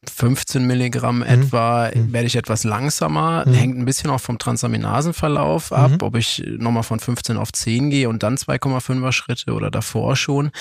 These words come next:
Speaker 2: Mhm.
Speaker 1: Denn davon würde ich's ein bisschen abhängig machen. Ansonsten würde ich den am Anfang, ja, schon so nach, wenn ich sehe, dass im stationären Verlauf die Transaminasen gut runtergehen, dann würde ich ihn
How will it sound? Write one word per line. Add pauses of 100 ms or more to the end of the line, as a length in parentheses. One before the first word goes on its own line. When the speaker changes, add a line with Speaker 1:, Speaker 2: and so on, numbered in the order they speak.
Speaker 2:
Mhm. (180)
Speaker 1:
Denn
davon
würde
ich's
ein
bisschen
abhängig
machen.
Ansonsten (200)
würde
ich
den
am
Anfang, (320)
ja,
schon (100)
so
nach, (100)
wenn
ich
sehe,
dass
im
stationären
Verlauf
die
Transaminasen
gut
runtergehen,
dann
würde
ich
ihn